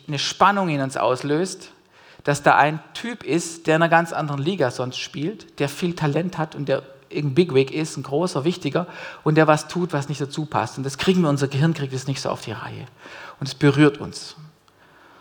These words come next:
Und genau das nutzen ja auch Politiker aus, in Wahlkampfzeiten irgendwas zu tun.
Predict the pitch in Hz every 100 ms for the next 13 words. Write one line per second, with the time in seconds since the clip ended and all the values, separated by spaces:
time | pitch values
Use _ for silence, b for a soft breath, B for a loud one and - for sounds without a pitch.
0 | b b 143 156 160 180 180 165 - 151
1 | 139 - 143 156 156 131 85 131 135 120
2 | 117 120 131 117 - 110 117 90 123 120
3 | - - 120 123 110